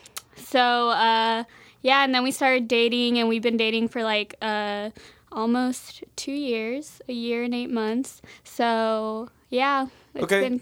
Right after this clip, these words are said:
Speaker 2: And I, and that's, and that's great. And as
Speaker 1: <clears throat> Yeah.
Speaker 2: long as you guys are happy, great. Because there's two things to a relationship. There's, like, your internal point of view,
Speaker 1: Yeah.
Speaker 2: but then there's the external point of view. And this is a thing with, especially a department as,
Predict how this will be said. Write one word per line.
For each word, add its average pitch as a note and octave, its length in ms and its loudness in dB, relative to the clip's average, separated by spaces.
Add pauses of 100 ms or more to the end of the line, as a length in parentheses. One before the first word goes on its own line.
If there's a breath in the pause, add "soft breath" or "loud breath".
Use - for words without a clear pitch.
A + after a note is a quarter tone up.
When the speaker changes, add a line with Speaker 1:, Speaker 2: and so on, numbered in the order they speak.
(100)
Speaker 2:
And E3 120 4
I, F3+ 120 4
and D#3+ 80 -2
that's, F3 200 2
and D#3+ 180 0
that's D#3 160 0
great. C3 320 4
And A2 140 2
as A#2+ 100 2
Speaker 1:
<clears throat> - 20 2
Yeah. C3 100 2
Speaker 2:
long C#3 100 2
as G#2+ 160 -4
you B2+ 80 0
guys C3+ 160 2
are B2+ 80 2
happy, A#2 580 0 (280)
great. F#2+ 340 0 (100)
Because A#2 260 -2
there's A2+ 200 -2
two G#3 220 -4
things D3 420 0
to C3+ 140 0
a - 20 4
relationship. A2+ 420 0
There's, G#2 140 -4
like, G2+ 280 -2
your D3+ 320 4
internal C#3+ 600 0
point B2 240 0
of A#2+ 80 -2
view, F2+ 300 0 (100)
Speaker 1:
Yeah. - 280 -6 (180)
Speaker 2:
but A2 80 -6
then C3 160 2
there's A2+ 160 -2
the G#2 120 -2
external F#2+ 380 -4
point D#2+ 220 -6
of D2+ 60 -6
view. D2 320 -8
And G2+ 140 -4
this C3+ 140 0
is C#3 60 -2
a B2 80 0
thing A#2 300 -2
with, G#2 240 0
especially A2 420 -2
a - 20 -4
department F#2+ 480 -4
as, E2 460 -6